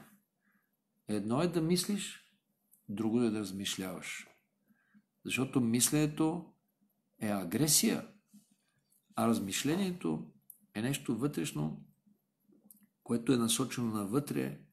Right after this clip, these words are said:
а не навънка. Думата размисъл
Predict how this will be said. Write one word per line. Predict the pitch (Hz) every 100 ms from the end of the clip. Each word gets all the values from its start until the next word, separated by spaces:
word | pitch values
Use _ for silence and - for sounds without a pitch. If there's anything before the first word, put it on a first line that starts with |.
| _ _ - _ -
а |
не | 110
навънка. | 101 90 90 71 - - _ _ _ _ _ _ _ _ _ _ _ 202 _ _ _ - - - - -
Думата | 151 202 202
размисъл | 170 143 170 175 170 - 110 117 156